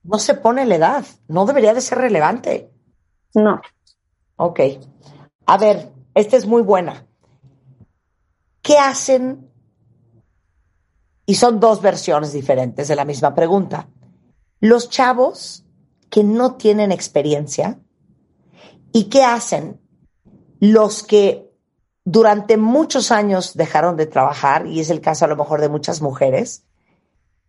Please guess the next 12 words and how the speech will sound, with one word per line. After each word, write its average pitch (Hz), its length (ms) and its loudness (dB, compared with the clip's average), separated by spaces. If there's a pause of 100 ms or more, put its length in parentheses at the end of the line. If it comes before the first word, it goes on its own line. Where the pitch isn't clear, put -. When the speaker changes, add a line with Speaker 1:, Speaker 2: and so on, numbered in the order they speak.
Speaker 1:
y 208 160 0
quieren 247 380 2
regresar 214 800 2
al 220 160 2
mundo 185 260 0
laboral, 156 580 -2 (480)
pero 196 220 4
traen 220 320 2
este 208 400 -2
gap 185 540 0
enorme? 165 680 -4 (1700)
Speaker 2:
Mira, 208 380 0